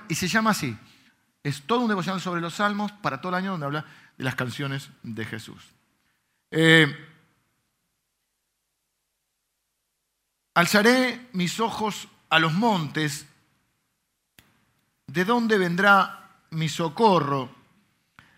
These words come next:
Mi socorro viene de Jehová, que hizo los cielos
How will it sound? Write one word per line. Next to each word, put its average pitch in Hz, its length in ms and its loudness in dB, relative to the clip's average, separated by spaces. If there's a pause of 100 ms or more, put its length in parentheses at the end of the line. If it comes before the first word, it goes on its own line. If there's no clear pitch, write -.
(120)
Mi 147 120 -4
socorro 185 400 2
viene 185 240 2
de 170 140 0
Jehová, 165 800 6
que 151 100 -4
hizo 170 280 -2
los 147 200 -6
cielos 170 580 -2